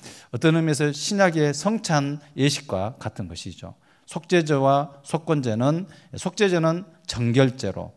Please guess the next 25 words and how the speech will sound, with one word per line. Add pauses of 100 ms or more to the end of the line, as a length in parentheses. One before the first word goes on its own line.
(100)
어,
속건제는 (320)
배상제로
이렇게 (180)
하나님께서
말씀하시면서 (240)
다양한
제사를
이야기하셨어요.
그리고
오늘 (340)
결론을 (220)
말씀하십니다. (400)
그런데
이, (200)
이
결론
부분에
사실은
이제
화목제의 (160)
마지막
이
부분이기도
하고